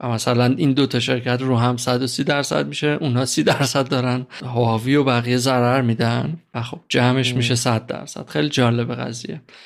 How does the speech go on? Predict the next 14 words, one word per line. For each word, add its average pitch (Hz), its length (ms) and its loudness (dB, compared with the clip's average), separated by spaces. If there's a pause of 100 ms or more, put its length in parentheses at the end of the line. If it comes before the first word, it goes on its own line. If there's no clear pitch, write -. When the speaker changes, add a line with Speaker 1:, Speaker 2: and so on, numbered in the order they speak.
(120)
Speaker 1:
یه 143 120 4
روز 160 160 2
حالا 147 180 4
راجعش 139 400 2
مفصل 120 460 0
حرف 117 280 -2
می‌زنیم. 120 400 -6
Speaker 2:
مم. 117 300 -2
اینجا 135 200 4
فقط 147 240 2
اسم 147 240 0
هواوی 123 320 2
رو 117 100 2
بردی، 117 480 -2